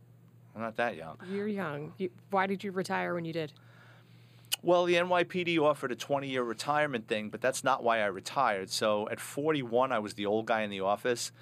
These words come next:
Speaker 1: And when you're there, well, here's the thing in civil service or, or any occupation. Everyone outlives their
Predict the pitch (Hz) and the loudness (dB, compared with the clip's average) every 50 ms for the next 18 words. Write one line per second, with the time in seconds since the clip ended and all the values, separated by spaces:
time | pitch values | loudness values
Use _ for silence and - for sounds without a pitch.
0 | - - - - - - - - 135 123 123 127 127 131 131 131 127 147 165 175 | -20 -20 -20 -20 -20 -14 -6 -4 -4 -2 0 0 -2 0 0 0 2 2 4 4
1 | 170 165 - - 147 151 - - - - - - 214 254 269 - 254 - 233 190 | 4 2 2 2 -2 -2 -2 -4 -18 -14 -6 -2 -2 0 0 0 -2 0 0 0
2 | 156 139 - - - 156 131 139 123 - - 139 131 123 117 127 123 190 185 196 | 2 4 4 4 4 4 2 2 0 2 4 6 6 4 4 4 2 2 2 2
3 | 208 202 - 170 180 196 202 208 202 151 - - - - - - - - 113 113 | 2 2 2 2 4 4 2 2 0 0 -2 -6 -20 -20 -20 -10 -2 2 2 2
4 | - - 117 113 - 127 120 120 120 113 - - 76 78 - - - - - - | 2 0 -4 -6 -2 0 2 2 2 0 -2 -8 -10 -16 -18 -20 -20 -20 -20 -20
5 | - - - - - - - - - - 180 202 233 233 226 202 185 165 147 135 | -20 -20 -20 -20 -20 -20 -20 -8 0 2 2 2 2 2 2 2 4 4 4 2
6 | 156 147 139 135 117 - 127 | 2 2 0 0 2 2 2